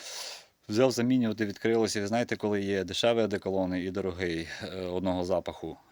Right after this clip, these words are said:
І воно відчувається. Тобто, коли є, е, справжній, допустим, там апельсин і його порошковий замінник, то будуть, е, смаки і запахи.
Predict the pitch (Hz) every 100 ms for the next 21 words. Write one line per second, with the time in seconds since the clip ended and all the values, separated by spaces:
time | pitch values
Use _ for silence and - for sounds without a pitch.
0 | - 101 98 95 98 101 98 - 104 98
1 | 87 - - 92 - 92 90 82 98 95
2 | 92 95 92 85 - - - - 92 90
3 | 85 - - - - 64 71 - 80 98
4 | - 87 - 110 123 127 123 110 110 -
5 | 110 - 101 95 101 98 95 92 - 110
6 | 113 - 117 113 101 - - - 117 113
7 | 107 104 104 113 113 110 101 120 107 98
8 | 104 113 135 117 104 - 120 123 120 110
9 | - 117 110 107 - 113 - 120 113 104
10 | 92 95 98 101 101 95 110 98 - 92